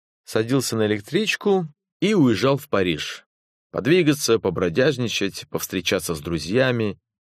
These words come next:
Юрием Купером, Павлом Лунгиным, Мишей Кобахидзе. Я увозил с собой из Эпернона в Париж бутылки отборных вин.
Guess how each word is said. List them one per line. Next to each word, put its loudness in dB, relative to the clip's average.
Юрием 0
Купером, 2
Павлом 0
Лунгиным, -2
Мишей 0
Кобахидзе. -2
Я 2
увозил 4
с -2
собой 2
из -4
Эпернона 0
в -16
Париж 0
бутылки -2
отборных 0
вин. -4